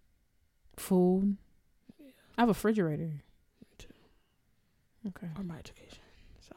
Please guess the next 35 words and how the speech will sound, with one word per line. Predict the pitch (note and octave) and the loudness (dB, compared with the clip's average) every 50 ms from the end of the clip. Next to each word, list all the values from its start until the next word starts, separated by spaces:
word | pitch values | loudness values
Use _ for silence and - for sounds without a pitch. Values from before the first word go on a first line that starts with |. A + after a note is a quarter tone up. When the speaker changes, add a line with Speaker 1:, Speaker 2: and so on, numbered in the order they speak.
| - - - - - - _ _ _ - - - - | -20 -20 -20 -20 -20 -20 _ _ _ -20 -14 -8 -6
Speaker 2:
or | F#3 | -6
the | F3 - | -6 -6
space. | - - - - - - - - - - - - | -8 -10 -12 -12 -12 -14 -18 -18 -18 -14 -10 -10
Speaker 1:
Okay, | G3 - - | -8 -6 -4
so, | - - - G#3 | 0 2 4 4
Speaker 2:
Strings. | F3+ F#3 E3+ D#3+ E3+ G3+ - - - - | 4 4 0 -2 -2 -4 -6 -10 -10 -6
Speaker 1:
anyway. | A#3 A3 G3+ E3+ E3 E3+ E3 - - - - F#4+ - - - C#5 F#4+ - | -4 -4 -4 -4 -4 -6 -8 -8 2 12 12 12 12 12 12 12 12 12
Speaker 2:
<laughs> | - G#4+ E4 - - - - - - D4 G4+ A#4 | 12 12 6 6 6 2 -6 -12 -6 -2 0 2
They're | B3+ C#4+ - | 2 2 2
expensive. | G#3+ - - - - - - - F3 D#3+ F#3 | 0 -2 -2 -2 -2 -2 0 0 0 0 -2
It's | A#3 E4 | -2 -4
expensive | D4+ - - A#3 E4 - A3 F#3 | -6 -6 -4 -6 -6 -4 -4 -4
to | |
maintain | F3+ E3+ E3 E3+ F#3 F#3+ F3+ F3 | -2 -2 -2 -2 -2 0 0 0
an | D#3 | 0
instrument. | D#3 F#3 - - F3 G3 F#3 F#3 | 0 -2 -2 -2 0 0 0 0
Speaker 1:
It | F3+ | 2
is. | F3+ F3+ F3 E3+ E3 | 2 0 0 0 -2
Oh, | E3 | -2
my | E3+ E3+ E3+ | -4 -4 -4
God. | E3+ E3+ E3 E3 E3 E3 E3+ | -4 -4 -4 -4 -2 2 4
Speaker 2:
Um, | F3+ F3+ F3 E3+ E3 E3 E3 E3 E3+ F3 - - - - - - - F#3+ | 6 6 8 6 6 6 4 4 2 0 -2 -6 -16 -16 -6 0 4 6
yeah, | G3 E3 F3+ E3+ D#3+ D#3+ | 8 12 12 12 12 12
but | E3 D#3 | 8 8
probably | - G3 F#3 G3 A#3 | 8 8 8 8 6
food. | - - - D3 C#3+ - D3+ D3+ E3+ G3+ - - - - - - - _ _ _ _ | 2 2 0 0 2 2 2 2 0 0 -2 -6 -10 -20 -20 -20 -20 _ _ _ _
'Cause | - F#3 E3+ - - | 6 6 6 8 6
I | - G#3 | 6 6
try | - B3+ A3 | 10 10 10
to | F3+ | 12
limit | F3 E3 E3 E3 F#3 | 10 8 8 6 6
myself | E3+ D3+ - - - - - | 4 2 2 0 0 0 -2
with | - - | -6 -8
shoes. | - - - G#2+ D#2+ - - - - - - | -4 -2 -2 -2 -2 -4 -6 -8 -10 -10 -8
But, | - - - - | -6 -6 -4 -4